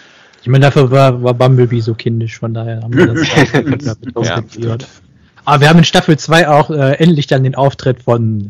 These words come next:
Speaker 1: Skybite und Jetfire.
Speaker 2: Ah, ja. Genau,
Speaker 3: Mhm.
Speaker 2: das war wieder eine so eine Folge, wo ich gedacht hab, okay, warum nur zehn Minuten? Weil das ging immer sehr schnell, aber ja, vor allem Skybite, mit dem man jetzt ja auch nicht gerechnet hat, äh,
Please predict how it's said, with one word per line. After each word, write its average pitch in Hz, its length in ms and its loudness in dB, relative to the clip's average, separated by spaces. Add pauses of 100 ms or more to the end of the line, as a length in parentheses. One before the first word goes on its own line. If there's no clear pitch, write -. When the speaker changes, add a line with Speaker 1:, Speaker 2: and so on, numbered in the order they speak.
Speaker 1:
Skybite 135 1000 0
und 113 240 -12
Jetfire. 120 340 -2
Speaker 2:
Ah, 131 140 -2
ja. 107 380 -14 (380)
Genau, - 260 -12
Speaker 3:
Mhm. 117 60 -6
Speaker 2:
das - 180 -8
war 120 140 2
wieder 123 160 4
eine 127 180 2
so 117 80 0
eine 117 140 0
Folge, 120 280 2
wo 120 60 4
ich 113 100 0
gedacht 113 260 0
hab, 113 120 0
okay, 120 340 0
warum 135 220 2
nur 131 140 0
zehn 139 240 -4
Minuten? 123 480 -6
Weil 110 100 -6
das 110 220 -4
ging 123 160 -2
immer 123 180 4
sehr 117 180 6
schnell, 117 400 2
aber 110 440 2
ja, 123 280 4
vor 131 180 0
allem 139 180 2
Skybite, 135 680 4
mit 135 160 -10
dem 123 80 -4
man 120 80 -4
jetzt 120 180 -6
ja 131 60 -6
auch 131 80 0
nicht 123 160 -4
gerechnet 123 420 -6
hat, 139 200 -2
äh, 123 300 -6